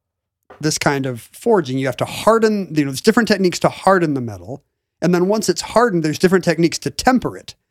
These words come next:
which is a way of now that you've made it hard, you gotta make it a little soft, or else it's not a good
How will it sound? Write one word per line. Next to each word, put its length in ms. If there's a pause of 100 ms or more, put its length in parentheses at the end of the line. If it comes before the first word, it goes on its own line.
(360)
which 220
is 120
a 80
way 280
of 300 (520)
now 200
that 100
you've 120
made 160
it 80
hard, 280
you 60
gotta 200
make 180
it 80
a 40
little 220
soft, 440
or 80
else 160
it's 140
not 160
a 60
good 380